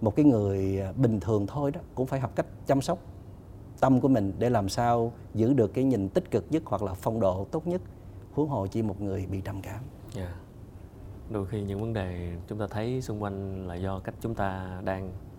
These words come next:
Speaker 2: nghĩ về nó, cách
Speaker 1: Đúng.
Speaker 2: chúng ta, cái trình độ của chúng ta lúc đó và cái cách mà chúng ta cảm nhận về thế giới lúc đó, chứ cũng chưa chắc đó là, nó là vấn đề.
Speaker 1: Nhưng mà vấn đề của chúng ta là chúng ta không chịu
Speaker 2: <laughs> Không chịu
Speaker 1: looking
Speaker 2: chấp-
Speaker 1: inward,
Speaker 2: Dạ.
Speaker 1: không chịu truy cập chính mình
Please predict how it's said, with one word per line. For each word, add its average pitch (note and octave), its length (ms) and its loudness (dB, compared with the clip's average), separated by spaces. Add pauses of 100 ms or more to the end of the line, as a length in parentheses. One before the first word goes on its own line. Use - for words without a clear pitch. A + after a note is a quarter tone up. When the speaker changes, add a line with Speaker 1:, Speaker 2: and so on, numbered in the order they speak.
(260)
Speaker 2:
nghĩ F#2 180 -2
về G#2 160 -4
nó, G2 320 -6
cách - 80 -4
Speaker 1:
Đúng. G2+ 140 4
Speaker 2:
chúng A2 80 -2
ta, F#2+ 240 -4 (640)
cái B2 120 -4
trình A2+ 160 2
độ F#2+ 140 0
của G#2+ 60 0
chúng B2 140 -2
ta A2 200 -4
lúc B2 160 -6
đó B2 220 0
và A#2+ 100 -8
cái - 180 -8
cách D3 200 -2
mà A2 100 -6
chúng A#2+ 100 -8
ta A#2 100 -6
cảm G#2 240 -6
nhận G2 360 -4 (340)
về F2+ 200 -6
thế A#2+ 80 -4
giới B2+ 160 -2
lúc C#3 140 -8
đó, A2+ 200 -6 (680)
chứ - 60 -10
cũng A2+ 120 -10
chưa A#2+ 120 0
chắc B2 180 -2
đó C3 60 -2
là, A2+ 120 0
nó G#2 100 -4
là G#2+ 80 -2
vấn G2+ 180 -6
đề. G2 140 -4 (640)
Speaker 1:
Nhưng A#2+ 80 4
mà G#2+ 80 8
vấn B2+ 160 8
đề A#2 140 10
của B2 100 8
chúng C3+ 200 12
ta B2 140 12
là A#2 160 10
chúng C3+ 100 8
ta B2+ 160 10
không C3+ 240 8
chịu B2 380 6
Speaker 2:
<laughs> - 40 -14
Không C3+ 180 0
chịu C3 60 10
Speaker 1:
looking D3+ 260 8
Speaker 2:
chấp- C3 60 2
Speaker 1:
inward, C3 300 8 (200)
Speaker 2:
Dạ. F#2 220 -6 (440)
Speaker 1:
không A#2+ 200 4
chịu G#2+ 400 4 (140)
truy C3+ 100 10
cập F#2+ 240 4
chính E3 180 6
mình F#2 360 2